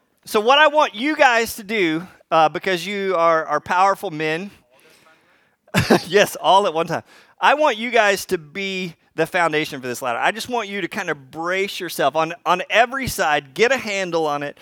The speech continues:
and just hold it as firmly and as steadily as you possibly can. All right, Zach, get in here too. You,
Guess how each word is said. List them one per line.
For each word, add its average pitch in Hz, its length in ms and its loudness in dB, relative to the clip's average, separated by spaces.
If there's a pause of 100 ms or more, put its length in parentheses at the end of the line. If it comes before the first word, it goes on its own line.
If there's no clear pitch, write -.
(180)
and 160 200 -2
just 165 240 -2 (260)
hold 240 340 2
it 240 140 2
as 156 260 -4
firmly 233 840 0
and 170 140 -4
as 143 140 -4
steadily 202 1000 -2 (320)
as 160 220 0
you 170 80 -6
possibly 165 520 -2
can. 123 340 -2 (520)
All 156 60 2
right, 175 120 2
Zach, 147 280 2
get 175 120 -4
in 180 100 -4
here 170 160 -4
too. 139 280 -8 (1700)
You, 147 260 -4